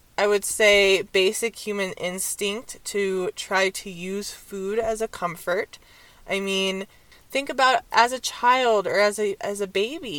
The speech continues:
even, we were given food to comfort, right? And it's just natural breastfeeding a child and they're receiving that comfort, they're, but they're also receiving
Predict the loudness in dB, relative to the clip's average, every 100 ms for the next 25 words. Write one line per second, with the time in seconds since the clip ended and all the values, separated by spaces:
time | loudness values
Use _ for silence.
0 | -6 -6 -2 -2 -4 -10 -20 -20 -18 -8
1 | -4 0 0 0 4 4 6 6 6 4
2 | 0 -12 -14 -4 -2 -2 -4 -4 0 0
3 | 0 -2 0 0 -2 2 4 4 2 -4
4 | -4 -4 -4 2 4 4 0 0 4 6
5 | 4 0 -20 _ _ _ _ -6 4 4
6 | 4 -2 -4 -2 0 -2 -2 4 6 6
7 | 4 2 -2 -2 2 2 0 -4 -2 0
8 | -2 -2 -4 -2 -4 -4 -6 -4 -2 0
9 | 2 2 2 -2 -4 -6 -8 -10 -8 -8
10 | -8